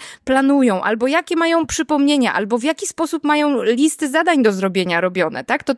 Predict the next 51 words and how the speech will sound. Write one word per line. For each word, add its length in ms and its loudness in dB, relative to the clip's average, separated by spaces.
co, 140 -2
to 100 0
wynika 400 2
z 80 -10
tego, 200 0
jak 180 0
działa 440 4
A 80 0
D 100 0
H 140 -2
D-owy 240 -2
umysł, 420 0
który 320 0
trochę 180 2
jak 140 0
to 80 -6
drzewo, 400 0
jak 160 0
się 140 -2
rozgałęzia, 640 0
prawda? 460 0
Od 140 0
jednego 400 0
tematu 380 0
przeskakuje 600 -4
zaraz 280 0
dalej. 320 2
No 100 0
tak, 280 -2
jest, 180 -4
są, 140 0
e, 180 4
są 180 2
urodziny, 480 0
e, 680 0
prawda, 340 -2
mamy, 280 2
trzeba 240 -2
kupić 320 -4
prezent, 420 0
ale, 260 2
e, 280 0
ten 200 4
prezent, 420 0
no 100 0
to 100 -2
w 40 -4
zasadzie 400 0
miałam 240 2
taki 260 -4
pomysł, 360 2